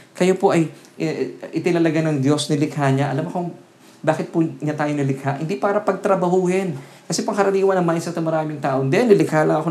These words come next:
ng Diyos kasi meron namang gusto ang Diyos sa akin." Hindi po. Minsan tatalakayin po natin yan talaga. Ano po yung purpose natin? Ba't tayo nilikha sa mundo? Akala nung maraming tao para purihin ang Diyos, para pag-, ah, paglingkuran, para mag-evangelize. Hindi po.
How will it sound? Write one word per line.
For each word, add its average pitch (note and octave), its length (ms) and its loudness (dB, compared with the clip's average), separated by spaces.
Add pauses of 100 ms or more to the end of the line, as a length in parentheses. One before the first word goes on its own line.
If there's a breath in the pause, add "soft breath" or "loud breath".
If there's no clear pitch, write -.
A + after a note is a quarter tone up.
ng D3 80 -2
Diyos C3 320 0 (240 loud breath)
kasi D3+ 160 -4
meron D#3+ 240 0
namang D#3 160 -2
gusto C#3 240 -4
ang C3+ 80 -2
Diyos C3 160 -2
sa B2+ 160 -4
akin." B2 160 -8
Hindi F3 320 -6
po. - 240 -2 (320 loud breath)
Minsan G#3 320 0
tatalakayin F3+ 560 0
po F3 80 0
natin D3 320 0
yan C3+ 80 -2
talaga. A#2 400 -2 (320 loud breath)
Ano D#3 160 -2
po G3 80 4
yung F3+ 80 0
purpose F3 400 -2
natin? D3 240 -2
Ba't C#3+ 160 -2
tayo C#3 160 0
nilikha C3 320 0
sa - 80 -6
mundo? A#2+ 400 -6 (400 loud breath)
Akala F#3+ 320 0
nung F#3+ 80 -4
maraming D#3+ 400 -2
tao C#3 240 -2
para B2+ 240 -2
purihin C3+ 480 -2
ang E3 160 -2
Diyos, D3 400 -2 (320 loud breath)
para C3+ 240 0
pag-, C3 240 -6 (160)
ah, A2+ 160 -2
paglingkuran, E3 720 -2
para A#2 160 -2
mag-evangelize. C3+ 880 0
Hindi G#3+ 160 0
po. - 320 0